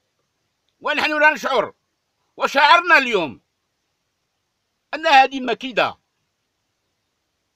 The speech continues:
لماذا أتكلم على هذه المنطقة التي هي عزيزة علينا و-، وألا وهي منطقة القبائل؟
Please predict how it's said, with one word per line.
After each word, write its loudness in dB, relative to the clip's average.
لماذا 0
أتكلم -2
على -2
هذه 2
المنطقة -6
التي -8
هي -4
عزيزة -4
علينا -4
و-، -6
وألا -6
وهي -6
منطقة -12
القبائل؟ -8